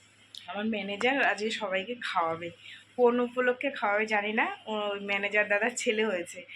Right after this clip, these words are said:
এখন ওই উপলক্ষে খাওয়াবে না পুজো উপলক্ষে খাওয়াবে, ও সেটা আমাকে বলেনি। যাই হোক, তো ভা-, বেলা করে রান্না করবো না, কারণ ভালো লাগে না, সকাল সকাল করি তো,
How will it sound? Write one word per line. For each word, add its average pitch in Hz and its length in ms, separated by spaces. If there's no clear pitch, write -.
এখন 233 240
ওই 220 220
উপলক্ষে 226 440
খাওয়াবে 226 400
না 214 100
পুজো 226 360
উপলক্ষে 220 400
খাওয়াবে, 208 300
ও 214 100
সেটা 214 280
আমাকে 233 220
বলেনি। 214 480
যাই 226 320
হোক, 269 160
তো 247 360
ভা-, 226 220
বেলা 226 300
করে 240 220
রান্না 226 300
করবো 240 280
না, 226 100
কারণ 220 240
ভালো 214 260
লাগে 220 220
না, 185 100
সকাল 202 400
সকাল 233 240
করি 240 280
তো, 269 220